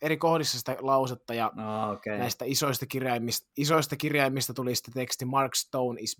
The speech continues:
Speaker 1: back".
Speaker 2: Okei, selvä.
Speaker 1: Ja tämmönen, tä-, tämmönen pieni tempaus.
Speaker 2: No niin, no mut ennen pudotuspelejä, me taidettiin, joku taisi veikata tässäkin podcastissa, että pudotuspelejä ekalle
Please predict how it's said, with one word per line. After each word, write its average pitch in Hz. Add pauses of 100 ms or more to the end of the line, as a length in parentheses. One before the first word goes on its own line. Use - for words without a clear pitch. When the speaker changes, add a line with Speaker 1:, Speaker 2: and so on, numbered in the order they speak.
Speaker 1:
back". 107 (260)
Speaker 2:
Okei, 117 (520)
selvä. 110 (340)
Speaker 1:
Ja 131
tämmönen, 135 (200)
tä-, 180 (140)
tämmönen 143 (260)
pieni 131
tempaus. 113 (840)
Speaker 2:
No 180
niin, 185
no 180
mut 180
ennen 175
pudotuspelejä, 135
me 135
taidettiin, 143
joku 147
taisi 131
veikata 127 (320)
tässäkin 131
podcastissa, 120
että -
pudotuspelejä 117
ekalle 113